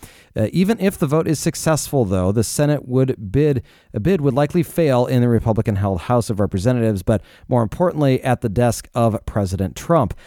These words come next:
Senate Majority Leader Mitch McConnell, who's a Republican, agrees with the F C C's decision to repeal net neutrality, of course, as does President Trump. The main goal, however, is to force Democrats and Republicans alike to go on the record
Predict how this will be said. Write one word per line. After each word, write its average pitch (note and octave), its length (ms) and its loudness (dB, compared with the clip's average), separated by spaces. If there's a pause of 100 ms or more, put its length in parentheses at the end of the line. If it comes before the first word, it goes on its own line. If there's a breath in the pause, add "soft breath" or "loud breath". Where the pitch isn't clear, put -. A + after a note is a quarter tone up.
(180 loud breath)
Senate C#3 240 0
Majority A#2 400 0
Leader A2 240 2
Mitch G#2 240 -2
McConnell, D3 540 -2
who's A#2 140 0
a G#2+ 60 -2
Republican, G#2 580 -2
agrees A#2+ 520 0
with A#2 220 -2
the A2+ 120 0
F G2+ 80 0
C - 140 -4
C's G#2 220 -4
decision G#2 460 -2
to - 120 -8
repeal D#3 420 2
net B2 140 2
neutrality, G2+ 540 2
of G2 180 -4
course, G2 240 0
as G2+ 280 -2
does F2 220 0
President D#2 440 -4
Trump. A#2+ 300 0 (380 loud breath)
The C#3+ 60 -2
main F3 200 0
goal, E3 260 0
however, D3+ 340 0
is E3+ 100 -4
to - 80 -2
force F#3 260 -2
Democrats E3 440 -2
and E3 100 -4
Republicans C#3 540 -2
alike A2+ 300 0
to C3 100 -4
go A#2+ 180 2
on B2+ 100 2
the C3 80 2
record A2+ 440 0